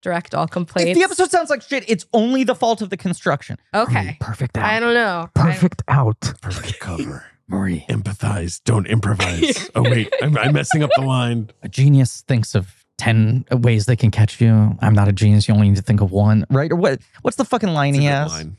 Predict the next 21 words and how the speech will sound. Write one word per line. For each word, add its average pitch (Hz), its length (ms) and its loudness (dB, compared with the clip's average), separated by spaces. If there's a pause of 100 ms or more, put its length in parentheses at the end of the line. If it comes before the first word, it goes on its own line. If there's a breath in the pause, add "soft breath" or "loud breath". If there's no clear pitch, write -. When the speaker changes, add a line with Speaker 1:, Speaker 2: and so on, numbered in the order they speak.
(100)
Speaker 3:
That's 123 200 0
Speaker 2:
Yeah. 104 60 -6
Speaker 3:
a - 20 -12
good 82 160 -10
line. 80 240 -6
Speaker 2:
You 233 80 4
know 233 80 2
what 147 140 0
I'm 107 100 -4
paraphrasing 110 640 -6
Speaker 3:
I - 20 -6
do. 120 480 0
Speaker 2:
here. - 100 -14 (100)
It - 80 2
is 139 80 2
perhaps 143 340 0
said 170 320 -4
better 185 340 0
in 147 340 -2
this 147 280 -2
movie, 110 460 0